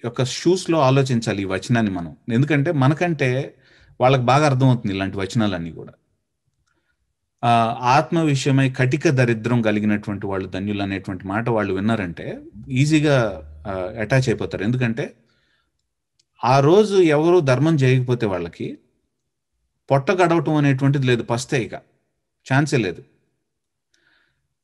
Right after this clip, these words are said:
కొన్ని కొన్నిసార్లు ఏం కనిపిస్తుందంటే ఇండియాలో, ఆ, ఉన్నటువంటి టైంలో నేను చూసినప్పుడు కొన్ని కొన్నిసార్లు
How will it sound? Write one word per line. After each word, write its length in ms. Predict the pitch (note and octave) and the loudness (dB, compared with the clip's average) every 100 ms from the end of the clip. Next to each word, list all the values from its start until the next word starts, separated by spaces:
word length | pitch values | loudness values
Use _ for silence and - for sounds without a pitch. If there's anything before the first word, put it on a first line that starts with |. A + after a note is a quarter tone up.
| _ - | _ 0
కొన్ని 180 | E3 | 4
కొన్నిసార్లు 640 | F3+ E3+ E3 F#3 G3 F#3+ D#3+ | 4 4 0 -2 2 4 4
ఏం 180 | F3 | 2
కనిపిస్తుందంటే 1000 | F3+ D#3+ D3+ C#3+ C#3+ C#3 E3+ D#3+ C#3 - - | -2 -2 -4 -2 -2 -2 -2 -4 -6 -8 0
ఇండియాలో, 720 | C3 D#3+ E3 D#3 C#3 C3 A2+ - | 2 2 2 0 0 -2 -6 -10
ఆ, 80 | C3+ | -6
ఉన్నటువంటి 580 | A#2 A2+ B2+ C3 B2+ A#2 | -2 0 0 0 -2 -4
టైంలో 340 | A#2 A#2+ B2+ | -4 0 2
నేను 200 | A#2+ G#2+ G#2+ | 0 -2 -6
చూసినప్పుడు 640 | A#2 A2+ G2+ E2+ A2 D4 _ _ _ _ _ _ _ _ | -8 -8 -8 -10 -12 -12 _ _ _ _ _ _ _ _
కొన్ని 160 | C#3 D#3 | 0 2
కొన్నిసార్లు 800 | F3 E3+ F3 F#3+ F3+ F3 E3 | 0 0 -4 2 2 2 -2